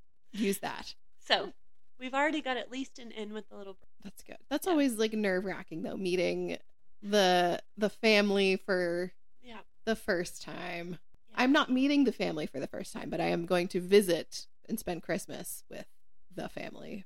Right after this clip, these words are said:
Speaker 1: for the first time.
Speaker 2: So he, the, the man, got married out of high school very early and then got divorced soon after. And I am the first girl that he's brought home since
Speaker 1: Oh,
Speaker 2: then.
Speaker 1: that is huge.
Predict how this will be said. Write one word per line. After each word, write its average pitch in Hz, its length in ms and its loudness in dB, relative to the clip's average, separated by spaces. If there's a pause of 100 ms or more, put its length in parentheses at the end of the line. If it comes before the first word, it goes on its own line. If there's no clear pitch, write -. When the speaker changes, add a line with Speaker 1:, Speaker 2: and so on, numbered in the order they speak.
Speaker 1:
for - 60 -10
the - 140 -12
first - 280 -16
time. - 240 -14
Speaker 2:
So 240 600 -12 (480)
he, 262 500 -8 (440)
the, 220 100 -14 (240)
the 240 80 -10
man, 220 400 -8 (460)
got 226 260 0 (340)
married 220 560 -8
out 214 120 -12
of 214 80 -18 (440)
high 214 100 -10
school 107 400 -14 (380)
very 214 240 -14
early 214 380 -12 (420)
and 214 220 -12
then 208 180 -14
got 208 240 -12
divorced 208 680 -14
soon 214 220 -14
after. 240 600 -16 (140)
And 226 120 -18 (100)
I 254 60 -16
am 262 260 -18
the 262 80 -20 (120)
first 262 240 -14
girl 262 180 -8
that 247 120 -18 (100)
he's 247 180 -14
brought 233 260 -14 (240)
home 196 160 -16 (200)
since - 200 -18
Speaker 1:
Oh, 359 420 4
Speaker 2:
then. 349 60 2
Speaker 1:
that 302 260 8
is 277 240 6
huge. 320 1080 8